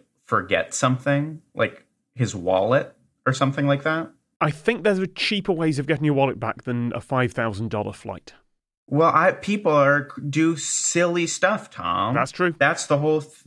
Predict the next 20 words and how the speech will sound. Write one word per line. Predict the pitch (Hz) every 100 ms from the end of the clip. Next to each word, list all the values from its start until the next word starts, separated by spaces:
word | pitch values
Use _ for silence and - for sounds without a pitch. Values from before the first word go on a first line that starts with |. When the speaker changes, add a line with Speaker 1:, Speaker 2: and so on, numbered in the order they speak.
| - -
Speaker 1:
thing | - 170 190 190 180
of | - 147 139
this | 156 -
podcast. | 180 247 147 - - - -
Speaker 2:
This | 143 220 254
is | 240 -
kind | 202 226 208
of | 202
a, | 208 - - - - -
I | 208
think | 277 262
a |
lot | 240
of | 208
people | 202 190 180
would | 170 139
describe | 160 - 147 143 123
this | 131 -
as | 127 123
silly, | - - 98 90